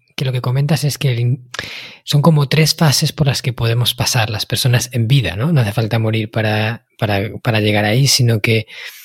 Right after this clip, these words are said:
que podemos estar en el infierno en vida, porque estamos regodeándonos quizás en, en nuestros problemas o atascados en cosas que nos están haciendo daño, y como no las resolvemos, nos hacen daño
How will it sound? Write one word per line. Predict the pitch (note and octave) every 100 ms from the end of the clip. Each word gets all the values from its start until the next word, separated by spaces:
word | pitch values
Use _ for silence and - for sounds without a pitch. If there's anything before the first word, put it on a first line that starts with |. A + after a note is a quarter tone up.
| - -
que | B2+
podemos | B2+ D3+ D3
estar | - D#3
en | C#3
el |
infierno | B2+ A2 - C3+ B2+ A2+
en | G#2+
vida, | D3+ C#3 D3
porque | D3 B2
estamos | A2+ A#2+ A#2+
regodeándonos | A#2+ B2 A2+ A#2+ C#3 C3+ C3+ -
quizás | B2 C3 B2 -
en, | B2 A#2+ - - - - -
en | C#3
nuestros | A#2+ G#2+ - A#2
problemas | - A2+ C3+ C#3+ C3 B2+
o |
atascados | A2+ A2 - B2+ C3+ B2
en | A#2+
cosas | B2 C3+
que | - A#2+
nos | A2+
están | - B2
haciendo | A2+ C#3 A#2+
daño, | C3+ C#3+ C#3
y | A#2+
como | A#2+ A#2
no | C3+
las | D3 C3+
resolvemos, | C3+ - C3+ C#3 C3+ C#3
nos | B2+
hacen | A2 C3 A#2
daño | A#2+ B2+ C3